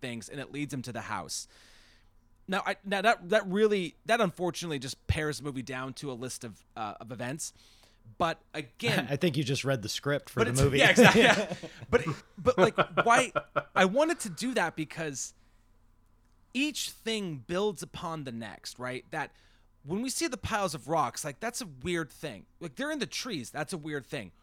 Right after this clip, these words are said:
Speaker 1: We see the fucking symbol thing, right? That's, that's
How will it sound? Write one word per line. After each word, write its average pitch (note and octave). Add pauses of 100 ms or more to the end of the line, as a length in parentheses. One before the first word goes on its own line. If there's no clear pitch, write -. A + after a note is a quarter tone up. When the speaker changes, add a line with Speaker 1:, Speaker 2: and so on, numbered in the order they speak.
(160)
Speaker 1:
We F3
see C#4
the -
fucking F3
symbol A3
thing, G2+
right? C#3 (180)
That's, B3 (140)
that's -